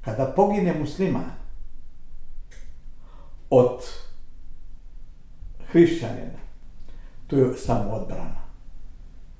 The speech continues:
Ne umanjujem, život je jedan.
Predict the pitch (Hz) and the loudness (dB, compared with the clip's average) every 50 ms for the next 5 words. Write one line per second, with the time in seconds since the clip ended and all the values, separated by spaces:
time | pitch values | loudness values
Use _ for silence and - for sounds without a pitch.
0 | - - - - - - - - - - - - - - - - - - 131 143 | -16 -14 -12 -12 -12 -12 -12 -10 -12 -10 -10 -10 -10 -10 -10 -10 -4 0 4 6
1 | 147 143 131 123 120 113 117 123 135 139 - 127 104 107 104 - 107 110 117 127 | 8 8 10 10 8 8 8 8 6 6 4 4 2 2 2 0 0 0 2 2
2 | - - - - - - - - - - 113 - - - - | 2 2 2 0 -2 -2 -2 -2 0 0 0 -2 -2 -2 -2